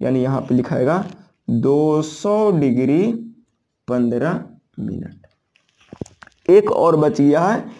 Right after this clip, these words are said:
यहाँ पे देखिए ये वाला calculate करना। हमको ये वाला calculate करना है, ये हमको दिया गया है।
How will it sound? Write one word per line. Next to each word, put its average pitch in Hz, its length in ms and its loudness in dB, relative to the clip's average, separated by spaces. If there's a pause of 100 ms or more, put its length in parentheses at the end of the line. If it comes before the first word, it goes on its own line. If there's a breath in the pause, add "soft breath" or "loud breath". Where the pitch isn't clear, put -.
(260 loud breath)
यहाँ 180 300 2
पे 160 140 -2
देखिए - 300 -2
ये 165 200 -4
वाला 208 200 2
calculate 160 440 0
करना। 131 340 -4 (360 loud breath)
हमको 165 240 -2
ये 202 140 2
वाला 214 180 2
calculate 196 380 0
करना 160 220 0
है, 190 180 0
ये 185 120 0
हमको 175 320 -2
दिया 143 280 0
गया 127 200 0
है। 127 120 -8